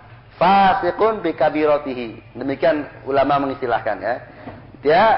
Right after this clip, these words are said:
menjadi fasik dengan dosa besarnya. Wa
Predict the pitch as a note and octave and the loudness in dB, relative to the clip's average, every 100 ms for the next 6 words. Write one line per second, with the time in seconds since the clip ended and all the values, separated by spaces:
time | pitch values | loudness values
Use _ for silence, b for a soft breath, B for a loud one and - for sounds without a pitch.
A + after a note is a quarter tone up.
0 | - - - D#3+ D#3 E3 F3 E3+ F#3+ F3 | -2 -12 -10 -2 2 4 2 4 2 2
1 | G3 E3 E3+ F3+ D3 D#3 G#3 - - - | 0 0 0 0 2 2 2 -2 -12 -8
2 | C#3+ C#3+ B2 A#2+ G2+ - - A2+ C3 E3 | -2 0 0 -4 -8 -12 -14 0 2 4
3 | G#3 | 2